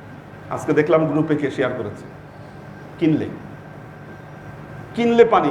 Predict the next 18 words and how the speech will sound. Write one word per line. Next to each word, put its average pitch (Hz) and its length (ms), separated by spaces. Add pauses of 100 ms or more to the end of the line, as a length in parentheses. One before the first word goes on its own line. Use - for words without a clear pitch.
কোকাকোলার 190 440 (720)
কোম্পানি 151 340 (320)
বলতেছে 151 360
পানি 156 200
কিনলে 151 280
এটা 139 140
কিনবেন, 110 300 (100)
এটা 120 140
ভালো। 113 240 (1700)
তার 127 140
মানে 123 200
কি? 113 180 (500)
আপনি 131 220
ইহুদিদের 143 400
দালাল, 135 340 (440)
দালালি 156 280
করছেন, 165 320
আপনি 214 240